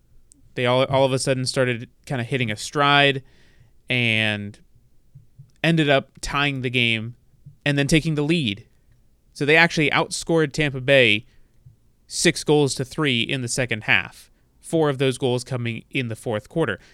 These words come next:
They were actually up six to four with a minute and twelve seconds left. And then Tampa Bay scored to make it six to five,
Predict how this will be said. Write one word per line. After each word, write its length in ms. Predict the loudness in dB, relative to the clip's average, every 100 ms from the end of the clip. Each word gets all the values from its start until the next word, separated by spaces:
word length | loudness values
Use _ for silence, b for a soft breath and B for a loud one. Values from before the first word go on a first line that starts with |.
| b 0
They 120 | 2
were 140 | 2
actually 560 | 4 2 2 -4 -2 -4 -2
up 260 | -2 -2 -12 -18 _ _ _ _ _ _ -20
six 380 | -8 0 0 0
to 100 | -4
four 400 | -2 0 2 0
with 200 | -2 -2
a 60 | -2
minute 360 | -2 -2 -2
and 140 | -6 -4
twelve 260 | -2 -2
seconds 380 | -2 -6 -6 -8
left. 400 | -6 -6 -10 -20 _ _ _ _ _ _ _ _ _ _ -4
And 160 | 0
then 360 | 2 0 -2 -8 _ _
Tampa 240 | -4 -2 2
Bay 160 | 0
scored 520 | 0 -2 0 2 0 -4 _ _ _ _ _ _ _ _ _
to 100 | -4
make 220 | -2 0 2
it 200 | 0 _ _ _ -16
six 340 | -6 -6 -6
to 80 | -8
five, 540 | -2 0 2 0 -6